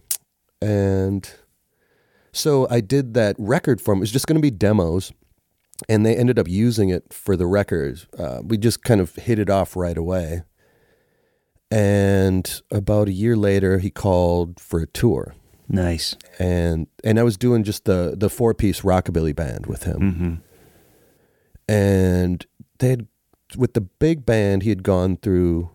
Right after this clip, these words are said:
Speaker 1: you know, a handful of drummers for that. And I got the call for that maybe four years later.
Speaker 2: Okay. So what I understand is, is, is you weren't reading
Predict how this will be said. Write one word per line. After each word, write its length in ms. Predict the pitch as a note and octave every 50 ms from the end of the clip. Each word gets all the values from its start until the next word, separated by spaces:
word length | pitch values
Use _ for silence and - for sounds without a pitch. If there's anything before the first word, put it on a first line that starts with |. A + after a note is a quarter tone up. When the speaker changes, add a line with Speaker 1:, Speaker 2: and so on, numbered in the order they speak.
| _ -
Speaker 1:
you 100 | A2 G2+
know, 140 | F2 E2+ E2
a 60 | E2
handful 440 | E2 G2 F#2+ F2 F2 - - F#2 F2
of 60 | D#2+
drummers 440 | - E2+ D#2+ D#2 D2 D2+ D#2 D2 -
for 200 | - - F#2+ E2
that. 320 | D2+ D2 C#2 C#2+ C#2+ - - _ _ _ _ _ _ _ _ _ _ _ _ _ -
And 260 | F#2+ F#2+ F2+ F2 D#2+ - -
I 120 | F#2 G2+
got 160 | G#2 A2 G#2 -
the 40 |
call 220 | - - G#2+ G2+ F#2
for 160 | - - F#2+
that 380 | E2 E2+ F2 F2 E2+ F2 - - _ _ _ _ _ _ _ _ _ _
maybe 220 | - G#2 F#2+ F2+
four 260 | F2 - - G2 F2+ F2+
years 300 | E2+ E2+ F2 E2 - -
later. 340 | D#2+ D#2+ D#2+ D2+ D#2 D#2 - - -
Speaker 2:
Okay. 300 | G#2 F#2+ - F#2 E2+ F2 _ _ _ _ _ _ _ _ _ _ _ _ _ _ _ _ _ _ _ - - - - - - - - C3
So 160 | - - D#3+
what 140 | D#3+ E3+ F3+
I 80 | G#3
understand 500 | G3+ F#3 D3 B2 - - C3+ C3 C3+ C3
is, 240 | A#2 G#2+ F#2+ - -
is, 380 | - - G#2+ G2+ F2+ - - - _ -
is 340 | - G2+ F#2 E2+ - - - _ _ _ -
you 180 | G2+ G#2+ A2
weren't 400 | G#2 G#2 B2+ B2+ B2+ A#2 F#2+ F2
reading 560 | G#2 A2 A2+ A2 G2+ G#2 G2+ F#2+ F#2 F#2 F2